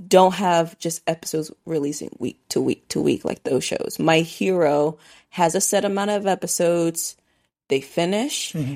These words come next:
Speaker 1: and then we get a confirmation of a new season,
Speaker 2: Mm-hmm.
Speaker 1: and it keeps going. I think that speaks volumes
Speaker 2: Mm-hmm.
Speaker 1: to me more than the show just continuously going.
Speaker 2: Mm-hmm.
Speaker 1: Um,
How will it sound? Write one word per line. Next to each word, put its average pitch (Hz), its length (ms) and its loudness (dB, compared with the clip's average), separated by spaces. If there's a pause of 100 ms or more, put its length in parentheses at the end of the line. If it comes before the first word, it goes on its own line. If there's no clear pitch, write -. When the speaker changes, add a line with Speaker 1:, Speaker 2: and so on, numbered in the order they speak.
Speaker 1:
and 175 180 2
then 160 140 0
we 151 120 -2
get 165 240 4
a 165 60 4
confirmation 160 720 -4
of 156 100 -6
a 170 40 -8
new 156 180 -6
season, 156 460 -6
Speaker 2:
Mm-hmm. - 280 -16
Speaker 1:
and 160 140 0
it 156 120 -2
keeps - 380 -2
going. 71 640 2 (720)
I 170 80 4
think 170 480 0 (140)
that 165 240 4
speaks - 320 -2
volumes - 800 -6
Speaker 2:
Mm-hmm. 117 140 -10 (420)
Speaker 1:
to - 100 -2
me 156 220 4
more 143 400 2
than 143 480 -2
the 143 100 0
show 151 280 -2
just - 260 -8 (360)
continuously 120 920 0
going. 78 560 0
Speaker 2:
Mm-hmm. - 960 -12
Speaker 1:
Um, 170 540 4